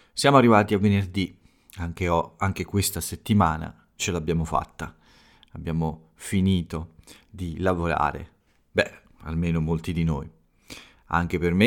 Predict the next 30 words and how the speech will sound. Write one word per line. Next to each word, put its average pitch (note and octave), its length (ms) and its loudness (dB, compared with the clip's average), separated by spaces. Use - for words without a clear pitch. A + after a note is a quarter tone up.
il E2+ 120 -8
venerdì D#2+ 720 -4
è D2+ 360 -6
un D#2 160 -8
giorno, D#2+ 580 -6
eh, D2 160 -16
che D#2+ 240 -4
mette F#2 380 0
fine D2 460 -12
alla D2+ 340 -6
settimana D#2+ 580 -4
di D2+ 140 -8
lavoro, D2+ 440 -12
quindi E2 400 -4
per - 160 2
quanto F#2+ 280 2
riguarda E2+ 360 0
il - 140 -2
podcast, - 800 0
ovviamente. E2+ 720 -4
Quindi F#2+ 300 -2
domani F#2+ 520 4
si - 200 -8
riposa E2 640 -2
con E2 180 -8
il D#2 140 -8
podcast, - 720 -10
ma D#2 220 -8
in D#2 40 -8
realtà E2 560 -6